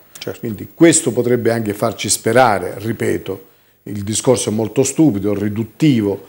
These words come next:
Speaker 2: parlare del campanile, però
Speaker 1: Però,
Speaker 2: in questo
Speaker 1: eh,
Speaker 2: momento
Speaker 1: sì.
Speaker 2: può anche servire, diciamo, a valorizzare, a sperare molto, diciamo, su queste rappresentanze che indubbiamente possono avere a cuore.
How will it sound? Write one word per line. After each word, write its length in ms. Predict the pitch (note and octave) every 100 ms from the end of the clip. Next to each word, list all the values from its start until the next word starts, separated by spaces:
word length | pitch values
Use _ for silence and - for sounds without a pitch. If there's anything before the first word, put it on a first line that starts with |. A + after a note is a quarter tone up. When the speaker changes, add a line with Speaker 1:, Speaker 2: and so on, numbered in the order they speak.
| _ _ -
Speaker 2:
parlare 440 | A2+ G#2 A#2 A2
del 200 | G#2+ G#2
campanile, 680 | - A#2+ B2 C3+ G#2 F#2+ F#2+
però 400 | B2 A2+ G2+ - - _
Speaker 1:
Però, 180 | F3+ B2+
Speaker 2:
in 80 | A2+
questo 300 | B2 - B2
Speaker 1:
eh, 40 |
Speaker 2:
momento 400 | B2+ C3 B2+ A2+
Speaker 1:
sì. 80 | G#2+
Speaker 2:
può 160 | G#2+ C3
anche 640 | C#3+ C#3+ C3 - A#2 A2 - _ _
servire, 760 | - - C#3 C3 C3 C#3+ A2+ A2
diciamo, 1040 | G#2 - A#2 G#2+ G2+ G2 F#2+ F#2+ F#2+ F#2+ - _ _ _
a 140 | - A2
valorizzare, 1040 | G#2 A#2 A#2 A#2 G#2+ D3 C#3+ A#2 G#2 G#2
a 440 | G#2 G#2 G#2 G#2 G2+
sperare 420 | - A#2+ B2 B2
molto, 380 | C3 B2+ G#2 G2+
diciamo, 360 | F#2+ - G#2
su 200 | G2 G#2+
queste 400 | - A2 - G#2 - _ - _ _
rappresentanze 1080 | A2+ A2+ B2 C3 B2 B2+ B2 C3 B2+ G#2 G#2+
che 100 | A2
indubbiamente 720 | A2+ A2+ A2+ A#2+ A#2 G#2+ G#2
possono 360 | G2+ G#2 - G#2+
avere 240 | G#2+ A2
a 60 | G#2
cuore. 600 | - A2+ G2 F#2 F#2